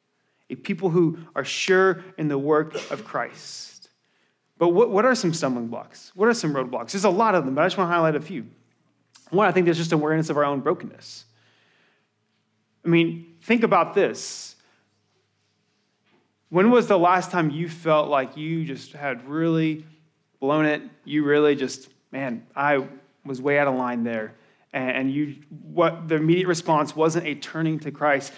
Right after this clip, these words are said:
knowing that you'll get grace and, and, and help in the time of need, but rather it was just you felt guilt and shame.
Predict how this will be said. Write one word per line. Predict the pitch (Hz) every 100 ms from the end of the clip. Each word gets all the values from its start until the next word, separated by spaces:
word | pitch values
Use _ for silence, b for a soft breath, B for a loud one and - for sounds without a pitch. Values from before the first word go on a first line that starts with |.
| B
knowing | 147 156 160 160
that |
you'll | 156 156
get | 156 156 143
grace | 165 156
and, | 160 160 165 147 156
and, | 151 139 135 -
and | 139
help | 143 151
in | 147
the |
time | 151 143
of |
need, | 139
but | 127
rather | 143 147
it | 139
was | 131
just | 131 156
you |
felt | - 131 131 -
guilt | 147 139 143 B B
and | 131 117
shame. | 117 76